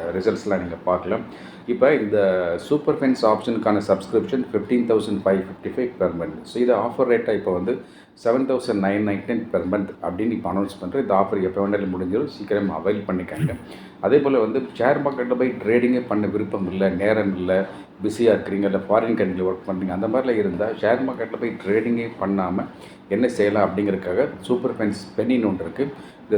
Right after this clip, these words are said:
சூப்பர் ஃபைனான்ஸ் பென்னியை பொறுத்த வரைக்கும் ட்ரேடிங்கே கிடையாது, ஷேர் ட்ரேடிங்கே பண்ண வேண்டியதில்லை. சின்ன சின்ன பென்னி ஸ்டாக்ஸ் அஞ்சு பைசாலேருந்து இருபத்தொன்பது ரூபாய் வரைக்கும் உள்ள விலைகள்ல இதை வாங்கி வச்சிருந்து ப-, வி-, விலை ஏறும்போது வித்து பார்த்துக்கலாம். So இந்த சூப்பர் ஃபைனான்ஸ்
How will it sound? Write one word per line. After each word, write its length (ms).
சூப்பர் 300
ஃபைனான்ஸ் 320
பென்னியை 320
பொறுத்த 260
வரைக்கும் 260
ட்ரேடிங்கே 360
கிடையாது, 360
ஷேர் 180
ட்ரேடிங்கே 400
பண்ண 220
வேண்டியதில்லை. 480
சின்ன 220
சின்ன 180
பென்னி 240
ஸ்டாக்ஸ் 320
அஞ்சு 260
பைசாலேருந்து 560
இருபத்தொன்பது 580
ரூபாய் 220
வரைக்கும் 300
உள்ள 180
விலைகள்ல 360
இதை 140
வாங்கி 320
வச்சிருந்து 440
ப-, 240
வி-, 100
விலை 160
ஏறும்போது 340
வித்து 220
பார்த்துக்கலாம். 440
So 60
இந்த 160
சூப்பர் 300
ஃபைனான்ஸ் 240